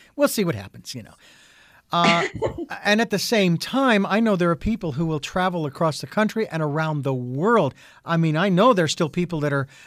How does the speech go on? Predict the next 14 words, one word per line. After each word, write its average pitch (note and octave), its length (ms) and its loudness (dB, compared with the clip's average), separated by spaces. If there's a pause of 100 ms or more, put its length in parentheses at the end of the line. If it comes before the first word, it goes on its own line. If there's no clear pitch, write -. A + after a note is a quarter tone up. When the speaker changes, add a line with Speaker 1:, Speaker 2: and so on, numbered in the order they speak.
Speaker 1:
that F3+ 100 2
are F3 40 2
going F3 300 2
to E3 100 -2
Lourdes E3 560 2
and C3 160 0
Fatima. F#3+ 640 2 (280)
There's F#3+ 240 2
even A3 440 -2
a E3 80 -2
similar G3+ 680 -4 (120)
sacred G3+ 520 -2
site F#3 420 -2
in E3+ 160 0